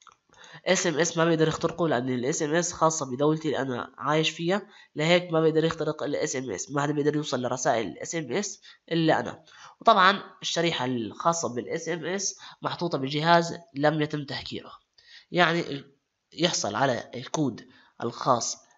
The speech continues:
بالتريدينج باسورد هذا أمر مستحيل. طبعًا والجوجل أنتيكيتر مستحيل يحصل عليه لأن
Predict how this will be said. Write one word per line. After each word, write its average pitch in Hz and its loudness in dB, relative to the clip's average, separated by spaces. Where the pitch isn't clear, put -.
بالتريدينج 147 -2
باسورد 160 0
هذا 131 -4
أمر 135 -4
مستحيل. 175 -4
طبعًا 156 0
والجوجل 160 0
أنتيكيتر 170 0
مستحيل 143 -4
يحصل 139 2
عليه 147 0
لأن 143 2